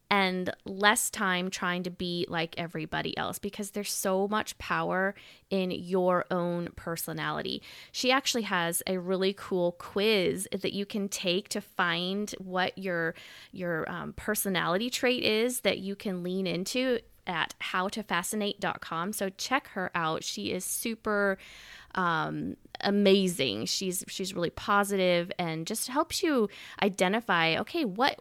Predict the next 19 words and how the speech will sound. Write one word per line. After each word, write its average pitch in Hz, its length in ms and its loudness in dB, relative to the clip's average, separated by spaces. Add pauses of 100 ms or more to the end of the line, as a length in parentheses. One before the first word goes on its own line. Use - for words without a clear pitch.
what 311 200 2
am 320 220 4
I 208 140 8
good 170 260 0
at?" - 320 2
Because 226 460 -2 (240)
be 277 180 2
more 294 340 10
of 247 120 4
who 254 140 4
you 226 260 2
are, 190 200 10
not 185 300 4
less 180 320 0
of 185 100 -10
who 185 100 -6
you - 200 -6
are. - 180 -2
So - 300 -2